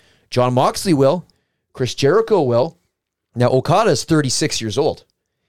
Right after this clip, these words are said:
Does he take a three, four, five-year deal with W W E? I don't think they'll use him properly, personally. So I wouldn't even blame him for taking the A E W money.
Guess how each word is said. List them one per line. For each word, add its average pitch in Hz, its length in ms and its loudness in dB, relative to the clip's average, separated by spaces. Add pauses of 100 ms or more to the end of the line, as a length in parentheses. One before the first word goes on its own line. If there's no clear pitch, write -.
(460)
Does 123 160 0
he 139 100 0
take 151 300 0
a 131 340 2
three, 151 320 -6
four, 156 340 0
five-year 143 460 0
deal 151 560 -2
with 113 220 -8
W 131 200 0
W 135 320 -2
E? 220 200 -6 (120)
I 214 340 -2 (120)
don't 151 260 -2
think 139 300 -4 (200)
they'll 131 180 2
use 123 280 -2
him 185 140 -6
properly, 185 440 -6
personally. 214 580 -8 (240)
So - 120 -4
I 143 80 0
wouldn't 196 200 0
even 147 180 -8
blame 123 400 -4
him 185 420 -4 (320)
for 123 120 -8
taking 139 320 -4
the 139 160 -2
A 135 40 -2
E 139 140 -6
W 131 340 -2
money. 185 300 -4